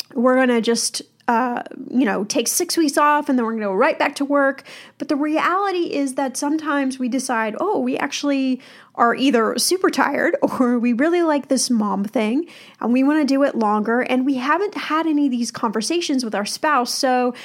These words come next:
it's like a crazy time, we're hormonal, everything, you know, is, is nutty.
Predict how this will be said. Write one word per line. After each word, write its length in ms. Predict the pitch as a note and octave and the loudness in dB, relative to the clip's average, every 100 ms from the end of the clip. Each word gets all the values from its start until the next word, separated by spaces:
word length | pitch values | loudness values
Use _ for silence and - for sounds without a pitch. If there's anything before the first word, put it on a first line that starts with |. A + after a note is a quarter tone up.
| - - | -18 -8
it's 180 | - B3+ | -4 -2
like 140 | B3+ B3 | 0 0
a 60 | |
crazy 380 | A#3+ G4+ G4 F#4 | 0 0 2 0
time, 460 | E4+ E4+ F4 E4+ D#4 | 0 2 4 4 2
we're 240 | G3+ G3+ | 0 -2
hormonal, 840 | G3+ F#4+ F#4+ E4+ F4 E4+ E4+ E4+ | 0 2 4 4 4 2 2 2
everything, 500 | B3 C#4 E4 E4+ D#4 | 2 0 0 0 0
you 100 | D4 | 2
know, 220 | C#4 C4 B3+ | 4 4 2
is, 200 | A3+ - - - _ | -2 -6 -14 -20 _
is 180 | B3+ A#3 | -2 2
nutty. 540 | D4 F#4+ F4 E4+ - | 4 4 4 0 -2